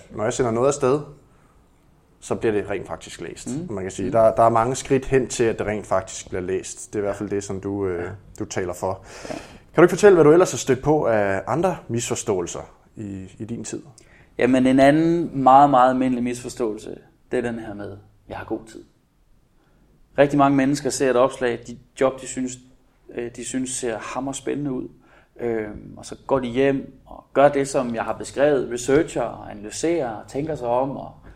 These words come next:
Speaker 2: forhører sig i netværket og summer lidt om det. Måske tænker de, "Jamen, jeg skriver det først lige i weekenden, fordi der skulle ungerne afsted på lejrskole eller et eller andet,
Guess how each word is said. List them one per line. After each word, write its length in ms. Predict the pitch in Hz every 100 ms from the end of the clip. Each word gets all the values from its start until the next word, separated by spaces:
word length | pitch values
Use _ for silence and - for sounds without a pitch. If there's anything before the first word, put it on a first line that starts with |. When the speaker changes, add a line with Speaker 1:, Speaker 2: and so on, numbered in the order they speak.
| -
Speaker 2:
forhører 320 | - 120 147 151
sig 140 | 135
i 20 |
netværket 720 | 123 139 131 120 117 123 117
og 140 | 110 - - _ - _
summer 340 | - 147 160 165
lidt 160 | 151
om 240 | 131 127 139
det. 120 | 135
Måske 360 | 120 - 147
tænker 240 | 147 131 127
de, 80 | 120
"Jamen, 220 | 113 123
jeg 80 | 123
skriver 260 | - 165
det 120 | 127 123
først 260 | 139 139
lige 120 | 143
i 40 | 131
weekenden, 440 | 135 139 - 117
fordi 240 | - 123 123
der 120 | 120
skulle 220 | 117 120
ungerne 320 | 120 131 123
afsted 280 | 110 110 120
på 80 | 120
lejrskole 460 | 117 117 107 113 110
eller 120 | 113
et 40 |
eller 160 | 131 120
andet, 200 | 120 123